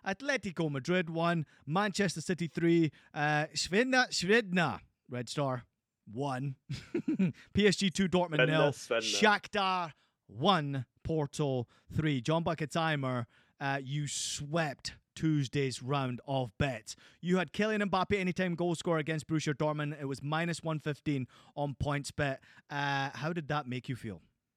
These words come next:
Speaker 2: Uh, that made me feel pretty good because I was stuck in an airplane during that, so I had nothing else to do but to pull up the PointsBet app and watch the play-by-play where it shows the little graphic of the ball moving around there in the app, which is honestly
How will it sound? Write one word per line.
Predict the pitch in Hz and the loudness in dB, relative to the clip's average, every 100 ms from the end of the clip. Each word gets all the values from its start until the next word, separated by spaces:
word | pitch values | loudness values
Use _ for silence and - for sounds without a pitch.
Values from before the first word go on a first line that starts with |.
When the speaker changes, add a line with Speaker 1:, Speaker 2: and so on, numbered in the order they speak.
| _ _ _ _ _ | _ _ _ _ _
Speaker 2:
Uh, | 156 156 147 | 6 8 8
that | 156 185 - - | 8 8 6 2
made | 165 160 | 4 4
me | 170 | 2
feel | 165 175 170 | 2 4 2
pretty | - 180 | 2 0
good | 175 254 139 | 4 4 4
because | 127 143 | -2 2
I | 151 | 4
was | 165 160 | 6 4
stuck | - 175 175 | 4 4 4
in | |
an | 156 | 2
airplane | 156 190 - 120 107 | 4 4 2 -4 -2
during | 104 104 | -4 -2
that, | 107 117 | -4 -2
so | 135 | 2
I | |
had | 127 | 4
nothing | 120 147 160 | 6 4 8
else | 147 143 | 6 6
to | 131 | 2
do | 156 147 | 4 6
but | 131 - | 4 2
to | |
pull | - 147 | 0 4
up | 151 | 4
the | 131 | 2
PointsBet | - 139 135 143 131 | 2 0 2 2 4
app | 131 135 - _ _ - | 6 4 2 _ _ -6
and | 127 | 0
watch | 123 135 - | 4 4 2
the | 127 | -2
play-by-play | - 139 139 117 113 - 117 | 4 6 8 8 6 2 2
where | 113 113 | 4 2
it | |
shows | - 135 131 123 | 4 6 6 4
the | |
little | 127 127 123 | 2 4 2
graphic | 127 123 123 127 120 | 2 2 2 0 -6
of | |
the | 110 | -2
ball | 104 117 | 4 4
moving | 120 123 131 | 4 2 2
around | 123 123 123 | 2 2 0
there | 127 127 | 0 -2
in | 120 | -2
the | 123 | 2
app, | 127 - | 2 2
which | 135 | -6
is | 123 | 4
honestly | 196 240 - 131 117 | 4 6 2 2 0